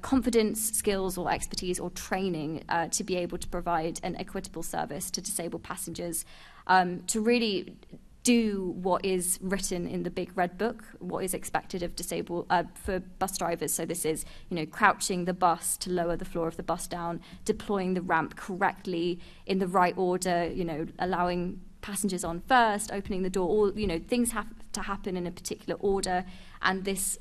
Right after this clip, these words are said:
often doesn't happen. We hear reports of, um, bus drivers who refuse to pick up disabled passengers, um, who might shut doors too quickly, um, in the face of disabled passengers who are boarding,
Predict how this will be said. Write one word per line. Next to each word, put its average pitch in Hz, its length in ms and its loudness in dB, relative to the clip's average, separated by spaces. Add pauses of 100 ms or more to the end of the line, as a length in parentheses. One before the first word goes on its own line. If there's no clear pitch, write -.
often 190 320 -2
doesn't 175 300 -4
happen. 185 540 -2 (280)
We 214 80 2
hear 208 240 4
reports 185 640 4
of, 180 340 -2
um, 175 460 -2 (680)
bus 214 200 2
drivers 190 500 0
who 185 400 2 (280)
refuse 262 480 2
to - 60 -4
pick - 440 -6
up 254 280 2
disabled 233 400 6
passengers, 233 800 -2
um, 190 460 -2 (160)
who 196 360 0 (300)
might 190 300 0 (300)
shut - 400 2
doors 214 400 6
too 202 200 -2
quickly, 233 720 -2
um, 185 420 0
in 190 160 -2
the 190 60 -4
face 233 340 4
of 208 80 -6
disabled 202 380 -4
passengers 196 480 -4
who 196 120 -4
are 190 40 -4
boarding, 190 560 -2